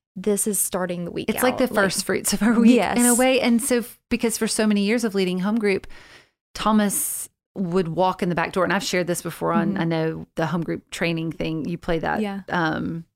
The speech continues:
Speaker 2: that session where Steph and I talked about home group and hospitality, but there were so many years where he would literally walk in the back door as our home group was coming in.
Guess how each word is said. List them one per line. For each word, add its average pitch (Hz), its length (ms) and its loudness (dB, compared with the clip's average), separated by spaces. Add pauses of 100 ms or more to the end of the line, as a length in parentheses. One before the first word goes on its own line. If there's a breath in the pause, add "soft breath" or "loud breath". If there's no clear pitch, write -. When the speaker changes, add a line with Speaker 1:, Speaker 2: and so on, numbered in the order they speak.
(300)
Speaker 2:
that - 160 -6
session 196 360 -2
where 165 120 -2
Steph 175 280 -4
and 165 80 -2
I 165 60 -2
talked 165 320 -6
about 165 280 -4
home 170 120 -2
group 165 320 -6
and 160 140 -4
hospitality, 208 640 0
but 180 120 -2
there 208 140 2
were 202 180 2
so 247 160 -2
many 226 140 4
years 202 180 0
where 185 60 -6
he 208 100 -4
would 233 160 0
literally 233 340 2
walk 214 260 2
in 185 80 -2
the 165 40 -2
back 170 240 -2
door 170 240 0
as 156 140 -2
our 165 160 -2
home 175 180 -4
group - 160 -6
was 170 120 -6
coming 160 280 -6
in. 220 220 2